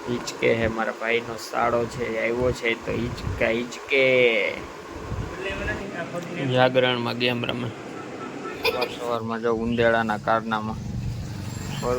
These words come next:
વ્હીલમાંથી એને પાથરણા હે ને તોડી નાખ્યા. વાયરિંગ ને થોડું ઘણું ત્રાસ વધી ગયો છે ઉંદેડાનો. ઈલાજ કયો ઈલાજ. Finally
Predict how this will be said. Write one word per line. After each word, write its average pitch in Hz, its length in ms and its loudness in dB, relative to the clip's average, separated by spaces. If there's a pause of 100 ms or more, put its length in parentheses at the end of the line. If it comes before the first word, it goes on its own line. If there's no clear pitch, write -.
વ્હીલમાંથી 120 540 -2
એને 127 140 -2 (120)
પાથરણા 127 480 0
હે 127 80 -2
ને 120 160 -4
તોડી 107 300 0
નાખ્યા. 101 360 -6 (1120)
વાયરિંગ 113 600 0
ને 104 140 -8
થોડું 110 280 -2
ઘણું 110 240 -6 (1300)
ત્રાસ 117 300 2 (120)
વધી 127 320 -10
ગયો 127 220 -2
છે 117 60 -8 (120)
ઉંદેડાનો. 107 500 -4 (760)
ઈલાજ 135 320 -2 (160)
કયો 117 260 -2
ઈલાજ. 110 340 -2 (580)
Finally 139 380 -6